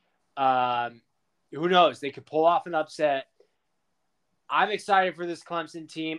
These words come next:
I won't be excited for them this weekend, but the rest of the series I will be.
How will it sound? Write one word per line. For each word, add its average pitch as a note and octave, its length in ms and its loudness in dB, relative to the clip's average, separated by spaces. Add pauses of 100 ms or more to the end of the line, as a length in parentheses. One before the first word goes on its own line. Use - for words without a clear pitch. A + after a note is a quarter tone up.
I C3+ 60 2
won't D3+ 220 -4
be E3+ 120 -2
excited D#3 560 0
for D3+ 100 -6
them C3 200 -4
this G3 280 -2
weekend, B2+ 500 -6 (280)
but F3+ 120 -2
the A#3+ 80 0
rest C4 240 4
of G#3 60 -6
the G3+ 60 2
series F#3 420 2
I D#3 120 8
will D3+ 280 -2
be. G2 100 -20